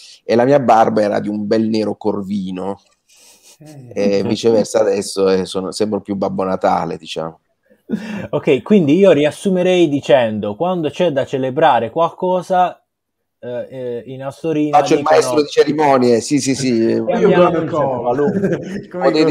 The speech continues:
Speaker 1: invitare, faccio, sì, sì, sì, faccio anche degli spettacoli di magia, gonfio i palloncini, eh, una cosa.
Speaker 2: No,
Speaker 1: Ci
Speaker 2: vabbè,
Speaker 1: mettiamo
Speaker 2: che tra
Speaker 1: d'accordo.
Speaker 2: l'altro, se non sbaglio, eh,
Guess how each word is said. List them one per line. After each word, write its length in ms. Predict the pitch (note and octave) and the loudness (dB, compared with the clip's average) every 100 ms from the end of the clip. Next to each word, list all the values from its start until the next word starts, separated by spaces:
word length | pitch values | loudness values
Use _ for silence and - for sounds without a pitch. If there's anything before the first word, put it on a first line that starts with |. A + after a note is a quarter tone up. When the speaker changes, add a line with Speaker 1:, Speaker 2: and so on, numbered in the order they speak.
| D3 | 0
Speaker 1:
invitare, 380 | C#3+ - C3+ A#2+ | -2 0 0 2
faccio, 540 | C#3 - C3 B2+ B2 | -2 -2 0 2 2
sì, 200 | A#2+ C#3+ | 2 -2
sì, 140 | A2 A2+ | -4 -6
sì, 160 | G#2+ | -6
faccio 340 | G2+ A2+ - A2 | -2 -2 0 0
anche 220 | A#2 A2+ | 0 0
degli 180 | A2 G#2+ | 0 -2
spettacoli 480 | - G#2 A2+ G#2 G2+ | -4 -2 0 0 -2
di 100 | G2 | -2
magia, 600 | A2 A#2 C#3+ C3 A2 G#2 | -2 -2 0 4 4 2
gonfio 300 | G#2 G2+ G2+ | -2 -2 -2
i 20 | |
palloncini, 800 | G2+ G#2+ A2+ B2+ C3 A2 G#2 G#2+ | 0 -2 -4 -2 -2 -2 -4 -6
eh, 360 | A2+ A2 G#2+ - - _ _ _ - | -6 -6 -10 -14 -20 _ _ _ -14
una 120 | G#2 | -14
cosa. 440 | F2+ E2+ E2 E2 E2 _ _ _ _ | -12 -12 -14 -16 -20 _ _ _ _
Speaker 2:
No, 200 | - E3 | -8 -4
Speaker 1:
Ci 80 | D#3+ | 0
Speaker 2:
vabbè, 0 | |
Speaker 1:
mettiamo 280 | - D3+ A#2+ | 2 2 2
Speaker 2:
che 120 | - | 0
tra 140 | G3+ | -2
Speaker 1:
d'accordo. 40 | G#3+ | -6
Speaker 2:
l'altro, 540 | F#3+ - C#3 B2+ - - _ - | -6 -6 -6 -6 -12 -20 _ -18
se 200 | - F3 | -10 -6
non 140 | F#3 | -6
sbaglio, 720 | - D#3+ E3+ C#3+ B2+ A#2+ B2 | -8 -8 -6 -6 -4 -6 -8
eh, 800 | C3 A#2+ A#2 A2+ A2 G#2+ G#2+ | -10 -10 -12 -12 -14 -14 -16